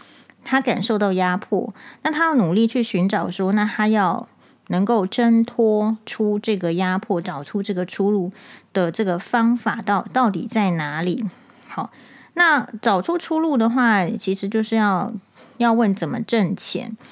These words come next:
我觉得其实比较，比较有意思的是，其实怎么挣钱的话，你大部分还是来自于你的观察。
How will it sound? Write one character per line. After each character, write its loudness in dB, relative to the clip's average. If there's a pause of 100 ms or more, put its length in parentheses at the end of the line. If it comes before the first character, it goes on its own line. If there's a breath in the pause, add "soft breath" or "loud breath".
(440 loud breath)
我 2
觉 0
得 2 (100)
其 2
实 -2 (140)
比 -2
较， 2 (1040 loud breath)
比 0
较 4
有 4
意 4
思 -2
的 0
是， -2 (480 loud breath)
其 0
实 0 (380)
怎 2
么 2
挣 2
钱 -2
的 -4
话， -2
你 -2 (460)
大 2
部 -2
分 0
还 -4
是 -4
来 -2
自 -2
于 -4 (360 loud breath)
你 0
的 -2 (100)
观 -2
察。 -6